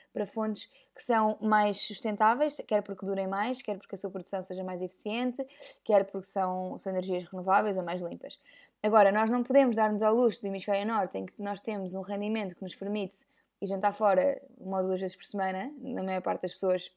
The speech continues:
tem essa possibilidade, nem toda a gente vai, eu não vou, mas a maior parte das pessoas faz isso.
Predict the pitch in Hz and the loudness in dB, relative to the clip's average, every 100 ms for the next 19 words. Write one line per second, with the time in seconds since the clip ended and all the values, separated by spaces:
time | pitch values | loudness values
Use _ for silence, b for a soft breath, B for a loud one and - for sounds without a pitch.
0 | _ - 226 196 190 - 185 180 202 247 | _ -6 -4 -4 -6 -4 0 2 2 0
1 | 196 185 185 175 185 226 190 180 208 247 | 0 0 -2 -2 0 0 0 0 0 0
2 | 185 B B B B 190 196 190 190 175 | -4 B B B B -2 0 2 0 0
3 | - 185 - _ - 190 180 190 - | -2 -4 -4 _ -4 -2 0 -2 -6